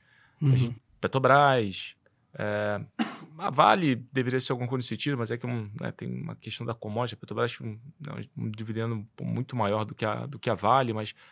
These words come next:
Speaker 1: a própria PetroRio também. Então, empresas que tão ali, seja muito próximo ou já gerando um caixa significativo,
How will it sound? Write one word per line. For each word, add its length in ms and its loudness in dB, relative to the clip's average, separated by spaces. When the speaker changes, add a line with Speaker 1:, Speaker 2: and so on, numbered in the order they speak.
Speaker 1:
a 80 -6
própria 300 0
PetroRio 720 0
também. 500 -4
Então, 160 4
empresas 420 0
que 120 -6
tão 180 4
ali, 400 4
seja 420 0
muito 540 2
próximo 840 2
ou 300 0
já 160 4
gerando 400 0
um 80 0
caixa 360 -2
significativo, 1120 -2